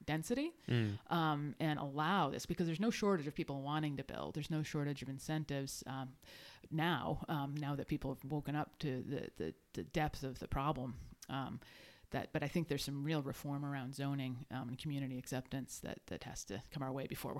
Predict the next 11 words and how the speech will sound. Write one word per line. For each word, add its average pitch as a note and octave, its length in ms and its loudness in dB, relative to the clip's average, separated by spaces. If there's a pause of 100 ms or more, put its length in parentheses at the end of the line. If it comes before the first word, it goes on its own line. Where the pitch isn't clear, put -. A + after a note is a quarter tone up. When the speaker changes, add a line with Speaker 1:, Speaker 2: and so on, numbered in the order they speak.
Speaker 1:
<laughs> - 60 0
we're C4 60 6 (120)
working G3+ 200 10
Speaker 2:
Absolutely. A#2 640 8
Speaker 1:
out B2+ 100 -2
affordable D#3+ 280 -2
housing. C#3 280 -4 (200)
Speaker 2:
Um, B2+ 340 12
I C3 120 10
have F3 280 8
a A2+ 240 12